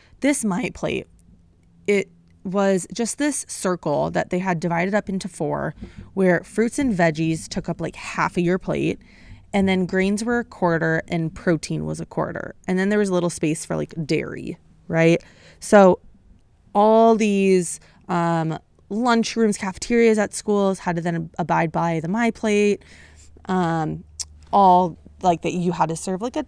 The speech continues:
a chocolate milk or a, or a two percent milk or whatever with your meal. And then you had to make sure that you got X, Y, and Z foods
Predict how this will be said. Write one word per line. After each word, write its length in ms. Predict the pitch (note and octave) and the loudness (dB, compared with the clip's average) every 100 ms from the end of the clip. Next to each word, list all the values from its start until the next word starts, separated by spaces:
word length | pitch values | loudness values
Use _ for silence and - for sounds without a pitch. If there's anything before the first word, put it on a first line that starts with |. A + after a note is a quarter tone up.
| - | -4
a 120 | C#4+ C4 - | -4 -4 -6
chocolate 340 | - - D#4+ | -2 -2 -2
milk 360 | E4+ D4 - A3+ | 0 -2 -4 -2
or 140 | A#3 | 0
a, 80 | G#3+ - | 0 0
or 280 | A3 G#3+ | 0 2
a 300 | G#3+ G#3+ G#3 G#3 | 4 4 2 0
two 160 | - | 0
percent 320 | E4+ D4+ C#4+ C4 | 2 2 0 -2
milk 220 | B3 G#3+ | -4 -2
or 60 | |
whatever 280 | F#3+ F#3 E3+ | 0 2 0
with 160 | E3 E3+ | -2 -4
your 120 | E3+ | -4
meal. 360 | E3 D#3 D3 - - - - - | -4 -4 -6 -10 -16 -20 -16 -6
And 120 | F#3 | -2
then 100 | F#3+ | -2
you 80 | G3 | -2
had 120 | G#3 | -2
to 80 | G#3+ | -2
make 180 | A3+ A3+ | -2 -6
sure 220 | - B3+ | -4 -2
that 120 | A#3 | -2
you 100 | - | -2
got 200 | B3+ A#3+ | 0 2
X, 220 | A#3+ - | 0 -4
Y, 80 | B3 | -2
and 160 | B3 A3+ | 0 -2
Z 140 | A#3 | -4
foods 420 | A#3 C4 B3 G3 | -4 -2 0 -2